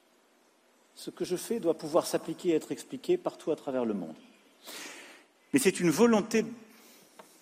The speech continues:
de comprendre ce que nous faisons à l'échelle du monde et de dialoguer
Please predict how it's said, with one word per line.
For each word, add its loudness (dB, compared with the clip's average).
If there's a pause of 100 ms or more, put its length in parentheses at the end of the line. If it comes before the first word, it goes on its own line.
(880)
de 0
comprendre 0
ce -6
que 2
nous 2
faisons 0
à 4
l'échelle 2
du 0
monde 2 (440)
et 8
de 4
dialoguer 4